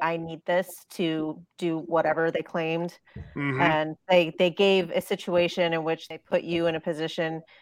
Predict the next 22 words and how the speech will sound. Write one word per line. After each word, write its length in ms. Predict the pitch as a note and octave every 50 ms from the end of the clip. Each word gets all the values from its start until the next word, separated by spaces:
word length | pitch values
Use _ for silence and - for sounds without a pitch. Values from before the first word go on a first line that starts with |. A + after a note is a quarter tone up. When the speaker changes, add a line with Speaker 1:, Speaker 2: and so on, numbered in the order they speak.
| _ _ _ -
Speaker 1:
to 360 | - G3+ F3+ E3 D#3+ D#3 D3+
try 340 | - - - - F#3 F3 E3+
to 80 | E3 E3
help 320 | - - F3 E3+ E3+ -
them 180 | - F#3 E3 D#3+
out. 360 | D#3 D3+ E3 F3+ F#3 - - _ _ _ _ _ _ _ _ _ _ _ _ _ _ -
And, 440 | E3+ E3 D#3 D#3 D3+ D3+ D#3 D3 - - -
um, 500 | D#3+ D3+ C#3+ C#3+ C#3+ C#3 C3+ C3+ - D3+ _ _ _ _ _ _ _ _ _ _ _ -
basically, 540 | G3 G#3 G3+ - G#3 - G#3 G3 F#3 F3+ - _ _ - - - - - - - - _ _ -
to 140 | - - B3
me, 400 | A3+ A3 A3 A3+ A#3 C4+ D#4 F4+ - _ - - _ -
looking 320 | F#3+ G3+ G#3 A3 A3 G#3+
at 120 | G#3+ G#3 G3
it 120 | F#3+ F3
from 280 | - G#3+ F#3+ F#3 F3+ - - _ _ - F3+
my 240 | F#3 F#3 F3+ F#3
perspective, 680 | F#3 - G#3 F#3+ - F#3+ F3+ F3 - F3+ F3 E3+ D#3+ E3 -
they 260 | G#3 G#3 G#3+ A3 G#3 - -
confirmed 680 | - - G#3 F#3+ - - A3 G3 G3 F#3+ F#3+ E3+ - -
the 120 | - F#3 F3
whole 240 | F#3+ F#3+ F#3 F#3 F3
fascism 720 | - F#3+ E3+ E3 E3+ - - D#3+ E3+ G3+ A3+ A#3+ C4 C#4